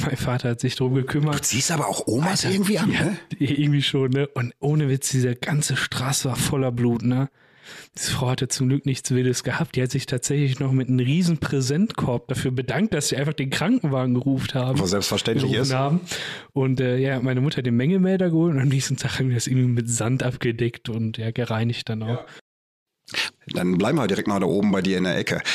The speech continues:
Speaker 2: Kevin,
Speaker 1: Mhm.
Speaker 2: ich hab mich mal eingelesen, was es denn mit dem Naherholungsgebiet im Kreisverkehr am Romanusplatz auf sich hat.
Speaker 1: Okay.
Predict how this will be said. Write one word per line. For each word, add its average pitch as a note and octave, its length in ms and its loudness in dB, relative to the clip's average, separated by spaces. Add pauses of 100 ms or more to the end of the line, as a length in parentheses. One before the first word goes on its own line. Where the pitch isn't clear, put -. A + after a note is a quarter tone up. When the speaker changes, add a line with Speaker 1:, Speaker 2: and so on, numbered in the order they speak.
(180)
Speaker 2:
Kevin, C3 320 0
Speaker 1:
Mhm. C3 80 2
Speaker 2:
ich C#3+ 100 0
hab A#2+ 80 -6
mich G#2+ 100 -2
mal G#2+ 140 2
eingelesen, G#2+ 560 2
was G2 140 0
es G2+ 120 -2
denn G2 200 0
mit F#2+ 160 0
dem F2+ 100 0
Naherholungsgebiet F#2+ 1200 0
im F2+ 160 -2
Kreisverkehr A2 840 -2
am G2+ 120 2
Romanusplatz F2+ 800 0
auf D2+ 160 -2
sich - 220 -2
hat. - 180 -8 (220)
Speaker 1:
Okay. C3+ 220 -2